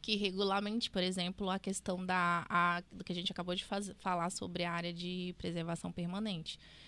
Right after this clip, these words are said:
A gente precisa de uma legislação do es-, do município, que é o responsável pela, por essa fiscalização, né? Que, é, encontre soluções. A maioria das vezes, o que que é feito?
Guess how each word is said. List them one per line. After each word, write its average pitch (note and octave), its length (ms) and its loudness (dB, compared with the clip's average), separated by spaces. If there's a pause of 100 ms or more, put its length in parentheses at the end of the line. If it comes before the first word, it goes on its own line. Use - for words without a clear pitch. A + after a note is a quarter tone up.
(140)
A E3+ 40 -6
gente F3+ 200 2
precisa F#3+ 540 2
de A3+ 80 0
uma G#3 180 2
legislação F3+ 880 0
do F#3+ 80 -4
es-, E3+ 240 -4
do F3 120 -2
município, F3 640 0
que - 100 -6
é - 20 2
o E3 40 2
responsável E3+ 880 -2 (100)
pela, E3 240 -2 (160)
por E3 160 -2
essa D#3+ 400 -4
fiscalização, E3 880 -6
né? B3 160 -2 (840)
Que, B3+ 440 6 (360)
é, G#3+ 400 8
encontre A#3 520 4
soluções. B3 840 0 (360)
A - 80 4
maioria C#4+ 480 6
das G3+ 240 4
vezes, A3+ 340 6
o A3 80 0
que A#3 140 0
que - 160 2
é C4+ 80 6
feito? - 640 2